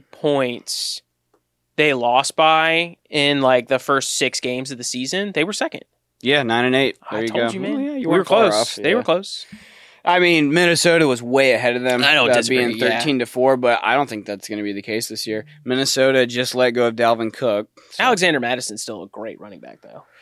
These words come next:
Speaker 2: He is. Do you think he's as explosive as Dalvin Cook?
Speaker 1: I don't think he's as explosive, but he stays healthier.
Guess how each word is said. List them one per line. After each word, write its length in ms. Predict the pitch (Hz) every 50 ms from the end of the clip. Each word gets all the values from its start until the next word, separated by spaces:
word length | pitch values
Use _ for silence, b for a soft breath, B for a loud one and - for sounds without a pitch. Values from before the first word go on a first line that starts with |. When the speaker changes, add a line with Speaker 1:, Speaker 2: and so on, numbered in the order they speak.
| b b b b b b _ _
Speaker 2:
He 200 | - 285 277 262
is. 440 | 240 240 240 240 240 233 226 202 180
Do 100 | 175 202
you 140 | 196 202 185 - - - - _ _ -
think 300 | - 185 190 202 190 -
he's 440 | - - 175 165 165 160 151 139
as 240 | 147 147 143 139 131
explosive 680 | 135 123 - - - - 127 120 131 160 - 202 185 190
as 120 | 196 190
Dalvin 380 | 185 196 196 202 202 220 214 208
Cook? 220 | - - 233 233
Speaker 1:
I 20 | -
don't 120 | - 214
think 140 | 269 302 240
he's 200 | 240 262 226 170 185
as 20 | - _
explosive, 1160 | - 156 180 - - - - - 143 139 139 151 160 - - 233 247 269 277 262 - - - _
but 880 | - 143 143 - 147 151 151 147 147 139 - _ - - - - - - _ _ _ _ _ _ _ _ _ _ _ _ _
he 240 | - 156 151 143 135
stays 400 | - - - 175 190 220 165 -
healthier. 460 | 165 - - - 104 95 120 151